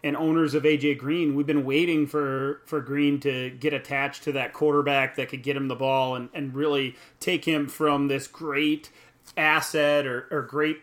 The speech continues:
football player, really, to truly elite. Like, like, we've seen, we've seen truly elite talents play at a little lower level because they don't have the quarterback or the offense. And,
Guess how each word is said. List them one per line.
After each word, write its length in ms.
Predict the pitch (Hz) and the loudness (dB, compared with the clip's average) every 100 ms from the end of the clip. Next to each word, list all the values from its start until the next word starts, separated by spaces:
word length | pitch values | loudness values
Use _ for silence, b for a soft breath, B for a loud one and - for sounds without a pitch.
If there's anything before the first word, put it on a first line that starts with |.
| _ _ _ - | _ _ _ -20
football 520 | - 190 226 160 123 | -4 0 2 0 -2
player, 320 | - 135 127 123 | -2 -2 -2 -2
really, 560 | 131 135 135 135 135 B B - | -2 0 0 0 -2 B B -2
to 500 | 185 156 147 139 - - | 4 6 4 2 -6 -12
truly 600 | - 190 214 220 165 139 | -4 0 2 2 2 0
elite. 580 | 135 135 139 113 - - b b b - | -2 -2 -2 -4 -10 -20 b b b -2
Like, 220 | 165 - _ _ _ 262 | -2 -4 _ _ _ -6
like, 180 | 170 - | -6 -4
we've 200 | 185 214 | -4 -4
seen, 560 | - 220 208 196 175 b b b _ - 180 - | -2 0 2 0 -2 b b b _ -20 -18 -10
we've 160 | 202 | -8
seen 300 | - 214 175 | -4 -4 -4
truly 400 | - 202 196 175 | -2 -2 2 4
elite 340 | 151 151 160 - | 6 4 0 -4
talents 640 | 151 175 160 135 139 - | -2 0 2 0 -4 -10
play 380 | - - 156 165 | -12 -2 0 2
at 80 | 165 | 2
a 40 | |
little 240 | 170 180 180 | 0 2 2
lower 280 | 185 196 | 2 2
level 340 | 185 175 196 185 | 4 6 6 2
because 340 | 151 143 151 | 0 -2 -2
they 120 | 160 | 0
don't 260 | 147 160 170 | 0 0 0
have 200 | 160 160 | -2 -2
the 60 | 156 | -2
quarterback 600 | 170 175 170 139 131 131 | 0 2 2 2 0 -2
or 80 | 135 | -2
the 140 | 135 | 2
offense. 640 | 131 156 156 139 131 123 139 | 4 4 2 -2 -4 -4 -4
And, 180 | 127 | -6